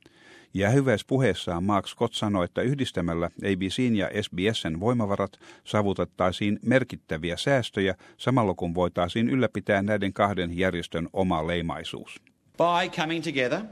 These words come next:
Speaker 2: S B S and the A B C could still offer distinct, distinct brands under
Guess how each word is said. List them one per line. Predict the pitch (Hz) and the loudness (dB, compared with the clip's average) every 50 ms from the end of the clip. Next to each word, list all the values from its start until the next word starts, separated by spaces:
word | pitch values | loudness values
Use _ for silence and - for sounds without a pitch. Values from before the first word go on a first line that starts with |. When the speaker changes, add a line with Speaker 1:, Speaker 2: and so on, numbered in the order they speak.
| - _ _ _ - - - 143 | -16 _ _ _ -6 -2 0 0
Speaker 2:
S | 143 - - | 0 0 0
B | - 135 131 139 151 | 0 2 2 2 2
S | - - | 0 0
and | 147 139 | -2 0
the | 131 131 | 2 2
A | 131 131 | 2 2
B | 123 | 2
C | 135 131 - - 165 170 160 | 0 -2 -2 0 0 0 0
could | - 196 147 | 0 0 -2
still | - - - 208 180 | -2 -2 0 0 2
offer | 170 156 147 151 143 | 2 0 0 -2 -6
distinct, | 139 135 - - - - - 147 139 143 143 - - | -6 -4 -6 -6 -6 -2 -2 0 0 -2 -4 -8 -6
distinct | - 131 - - - 151 139 127 104 - - | -4 -4 -2 -2 0 0 0 0 -2 -6 -2
brands | - 120 117 117 127 156 - 143 143 | 0 0 2 2 0 0 0 0 0
under | 135 123 117 | 0 0 -2